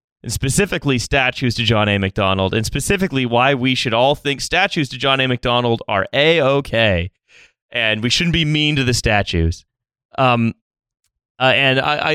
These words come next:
I think it's worth talking about, if only because it just illustrates, uh, I mean, as if it needed to be illustrated further,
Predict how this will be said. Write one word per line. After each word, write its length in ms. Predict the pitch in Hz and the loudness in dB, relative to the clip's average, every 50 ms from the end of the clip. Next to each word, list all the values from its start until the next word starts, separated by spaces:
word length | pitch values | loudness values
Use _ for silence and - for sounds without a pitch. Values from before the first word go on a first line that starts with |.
| - 170 | 0 0
I 40 | |
think 120 | 175 208 214 | 0 0 0
it's 100 | 226 147 | 0 0
worth 320 | 147 143 165 170 180 165 - | 0 0 2 0 0 -2 -2
talking 400 | 165 135 123 123 123 - 135 127 | -2 0 0 -2 -2 -2 -4 -2
about, 360 | 107 101 95 92 92 87 - - | 0 2 2 2 0 0 -2 -4
if 220 | - 127 120 - | -6 -6 -2 0
only 280 | 139 139 135 131 131 123 | 0 2 2 2 0 0
because 720 | 123 120 - - 135 127 127 127 123 123 123 117 117 - - - - - - - - - - - - _ | -2 -4 -4 -2 0 2 2 2 2 2 0 -2 -6 -10 -14 -18 -20 -20 -18 -18 -18 -20 -20 -20 -10 _
it 120 | 170 156 | -6 -4
just 240 | - - 226 - - - | -2 -2 -2 -2 -2 0
illustrates, 800 | 160 160 160 170 165 - - - 135 117 113 110 - - - - | 0 2 2 2 0 0 0 0 2 2 2 0 -2 -6 -6 -2
uh, 360 | - 123 123 117 113 110 - - - | 2 4 4 6 4 4 2 0 -6
I 200 | - - - 165 | -6 -4 -2 -2
mean, 200 | 156 151 135 123 | 0 0 -2 -2
as 260 | - 139 147 147 123 | 0 0 0 2 2
if 160 | 135 135 120 147 | 2 2 2 0
it 100 | - 131 | 0 0
needed 220 | 131 123 117 107 | 0 -2 0 -2
to 40 | 117 | 0
be 140 | 104 110 107 | 0 2 2
illustrated 480 | 107 107 104 - 123 110 101 104 104 | 2 2 0 0 0 0 0 0 -4
further, 520 | - - 151 165 165 143 120 104 104 101 | -2 -2 0 0 2 2 2 0 0 0